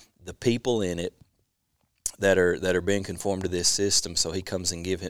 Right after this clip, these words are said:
gives himself for it. But it tells us not to also love the world, which is this corporate demonic system that, that entails the lust of the flesh,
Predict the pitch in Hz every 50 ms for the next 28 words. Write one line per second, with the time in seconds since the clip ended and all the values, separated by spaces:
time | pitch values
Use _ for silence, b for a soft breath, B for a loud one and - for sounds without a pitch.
0 | - - 107 95 87 87 90 85 - - 90 82 - - 107 104 - 92 90 -
1 | - - - - - 120 135 123 107 113 98 - - 104 107 107 - - - -
2 | 110 104 101 98 92 B B B B B - 98 110 104 - - 95 92 92 98
3 | 127 143 127 104 95 107 107 117 131 156 147 - - - - - b b b b
4 | b b b b - 98 95 - - - 104 104 104 101 98 90 - B B B
5 | B B B B _ - 104 101 101 98 - - - - - _ _ _ _ _
6 | _ _ - - - 135 151 151 151 - 143 139 139 110 - - 104 104 95 101
7 | 104 107 110 113 110 101 - - - - - 107 101 - - - - 80 69 76
8 | 80 92 - _ _ _ 92 90 87 - _ - 92 92 90 90 87 82 - 98
9 | 98 95 92 85 - 85 82 82 85 87 85 - - - - - 82 - - 92
10 | 90 82 80 82 85 - - - -